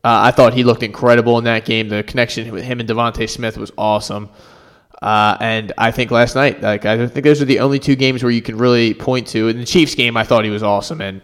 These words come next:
but, uh, you know, they weren't, they obviously didn't win that or weren't really in that game for the most part. They definitely could have won that. The Buccaneers are a questionable team, man. They,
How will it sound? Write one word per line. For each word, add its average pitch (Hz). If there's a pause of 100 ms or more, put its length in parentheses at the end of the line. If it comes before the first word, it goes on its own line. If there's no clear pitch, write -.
but, 98 (640)
uh, 98 (240)
you 107
know, 95
they 110
weren't, 104
they 127
obviously 107
didn't 98
win 104
that 104
or 98
weren't 107
really 110
in 113
that 104
game 101
for 104
the 98
most 104
part. 101
They 101
definitely 120
could 135
have 117
won 123
that. 107 (200)
The -
Buccaneers 156
are 107
a 104
questionable 143
team, 135
man. 107
They, 127